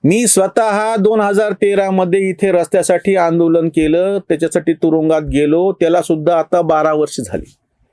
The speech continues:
आणि आजही ह्या शहरातले साधे पिण्याच्या पाण्याचे प्रश्न सुटत नसतील, रस्त्याचे अतिक्रमणाचे प्रश्न सुटत नसतील, कचऱ्याचे प्रश्न सुटत नसतील, तर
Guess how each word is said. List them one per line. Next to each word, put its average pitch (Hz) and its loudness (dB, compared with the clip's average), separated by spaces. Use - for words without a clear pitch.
आणि 135 0
आजही 175 0
ह्या 165 0
शहरातले 147 0
साधे 139 0
पिण्याच्या 131 -2
पाण्याचे 131 -2
प्रश्न - -4
सुटत 110 -4
नसतील, - -8
रस्त्याचे 170 0
अतिक्रमणाचे 165 0
प्रश्न 143 -4
सुटत 110 -4
नसतील, 107 -4
कचऱ्याचे 175 0
प्रश्न 143 -2
सुटत 110 -4
नसतील, 107 -4
तर 151 -2